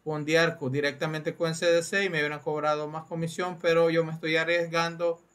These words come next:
dejando pasar veinticuatro horas. Tal vez en esas veinticuatro horas pueda subir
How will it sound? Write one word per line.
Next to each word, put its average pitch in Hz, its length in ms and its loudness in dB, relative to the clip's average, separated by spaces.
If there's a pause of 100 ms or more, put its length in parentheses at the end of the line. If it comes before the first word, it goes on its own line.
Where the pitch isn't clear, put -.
(280)
dejando 151 560 -2
pasar 151 300 -2
veinticuatro 151 640 -2
horas. 160 280 0
Tal 123 160 -6
vez 131 380 -2
en 123 140 -8
esas 123 280 -10
veinticuatro 131 640 -6
horas 143 320 -2
pueda 127 500 0 (580)
subir 170 560 0